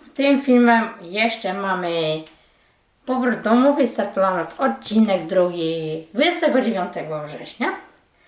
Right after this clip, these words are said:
Przy okazji mamy też ro-, to nie to. Ja już przejdę do września. Jeszcze mam jeden film nagrany i muszę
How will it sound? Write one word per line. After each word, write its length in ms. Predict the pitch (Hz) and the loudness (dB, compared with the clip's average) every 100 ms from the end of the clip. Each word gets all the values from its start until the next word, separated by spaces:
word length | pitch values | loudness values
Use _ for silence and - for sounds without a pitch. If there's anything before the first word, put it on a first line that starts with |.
| _ _ - | _ _ -8
Przy 240 | - 294 | 0 2
okazji 440 | 311 302 269 254 | 2 0 0 0
mamy 320 | 240 226 202 190 | 0 0 -2 -8
też 340 | - 175 - | -12 -16 -14
ro-, 420 | 185 208 202 202 - _ _ _ _ _ | -10 -6 -6 -6 -12 _ _ _ _ _
to 80 | 190 | -16
nie 60 | |
to. 340 | 151 147 - - _ _ _ - - - - - - - - - - - - _ - _ _ - _ _ _ _ _ _ - - - - _ _ _ _ _ _ - | -14 -16 -20 -20 _ _ _ -20 -20 -20 -20 -20 -18 -16 -16 -14 -14 -14 -18 _ -20 _ _ -20 _ _ _ _ _ _ -14 -12 -12 -16 _ _ _ _ _ _ -2
Ja 300 | 262 233 208 | 2 2 -2
już 120 | - | -8
przejdę 520 | - 226 196 185 160 - | -12 -6 -4 -4 -10 -12
do 320 | 175 190 180 160 | -8 -6 -6 -6
września. 580 | 185 240 - - 165 | -8 -6 -6 -8 -10
Jeszcze 240 | 185 - 196 | -10 -10 -10
mam 240 | 165 160 | -10 -10
jeden 300 | 160 220 202 | -8 -6 -8
film 200 | - 208 | -8 -8
nagrany 420 | 175 175 202 202 | -6 -2 -2 -2
i 60 | 170 | -6
muszę 280 | 180 - | -8 -10